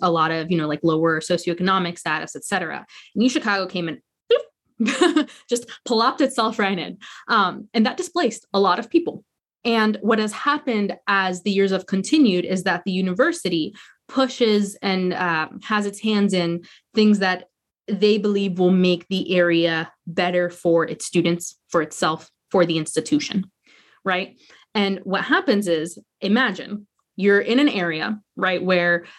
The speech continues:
um, you're like, like Phil said, you're just, just chilling. You're just living your happy life. Um, and, you know, you're thinking about, like, rent prices. All of a sudden,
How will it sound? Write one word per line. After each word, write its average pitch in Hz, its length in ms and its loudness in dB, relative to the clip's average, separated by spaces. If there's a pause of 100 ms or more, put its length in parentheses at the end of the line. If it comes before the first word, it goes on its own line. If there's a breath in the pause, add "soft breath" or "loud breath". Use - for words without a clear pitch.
um, 180 500 -4 (300)
you're 202 360 4
like, 190 240 -2
like 214 160 2
Phil 233 120 4
said, 180 120 2
you're 226 80 4
just, - 180 -6 (140)
just 339 180 2
chilling. - 340 -6 (140)
You're 202 100 2
just 196 240 0
living 247 300 4
your 254 100 2
happy 233 240 -2
life. 175 360 -2 (160)
Um, 180 440 -2 (100)
and, 175 420 -2 (180)
you 185 100 2
know, 175 80 0
you're 185 200 0
thinking 214 260 4
about, 185 240 -2
like, 170 180 -8
rent 160 220 -4
prices. - 380 -8 (340 soft breath)
All 226 100 2
of 240 60 -4
a 247 40 -2
sudden, 196 420 -4